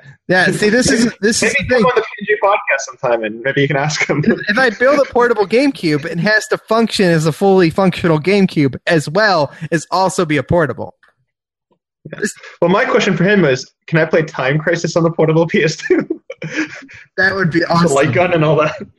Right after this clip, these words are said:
Speaker 1: Does that, uh, s-, does that light gun work with, like, an, like, an actual flat screen T V?
Speaker 2: No, light guns do not work at all
Speaker 1: Well,
Speaker 2: on flat screen
Speaker 1: right,
Speaker 2: T Vs.
Speaker 1: so I can't buy Time Crisis 'cause you guys were talking about that, and I,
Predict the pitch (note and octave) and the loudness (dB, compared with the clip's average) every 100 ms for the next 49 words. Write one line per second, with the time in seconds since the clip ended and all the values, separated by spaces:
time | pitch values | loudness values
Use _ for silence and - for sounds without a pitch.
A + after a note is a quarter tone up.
0 | _ _ - G#3+ C#4+ C#4 E3+ E3+ G3+ - | _ _ 0 2 2 0 0 0 -2 -4
1 | C3 F3+ D#3+ A#3 B3+ A3+ - G#3+ G3 F3+ | 0 0 4 2 2 2 2 2 2 2
2 | F#3 F#3+ - D#3+ D3+ C3 - C#3 C3+ C3 | 2 0 0 0 0 -4 -2 0 2 0
3 | C3 C#3+ - C3 B2+ - C#3 C3 C3 B2 | 0 -2 0 0 0 -2 -4 -2 -4 -2
4 | B2+ D3 - _ _ _ _ _ _ _ | -4 -6 -14 _ _ _ _ _ _ _
5 | _ E3+ B2 C3+ D#3+ F3+ D3+ C#3+ C#3 B2+ | _ 0 2 2 0 -2 -2 -2 0 0
6 | B2+ C3 - F#3 - - - - F#3 B3 | -2 -2 0 0 -2 -14 -14 -6 0 0
7 | F3+ - - F#3+ F3+ D#3+ F#3 - G#3+ G3 | 0 -4 -4 2 2 2 0 0 0 0
8 | - F3+ F3 - D#3+ E3 - B2+ C3 - | 0 0 0 0 -2 0 -4 -2 -4 -6
9 | C3+ D3 E3 D3+ C#3 D3 C#3 C#3 A#2+ A#2 | -6 0 0 0 0 0 0 -4 -2 -2
10 | A2 A#2+ A2+ B2+ A#2+ A#2+ | -2 -4 -4 -4 -2 -2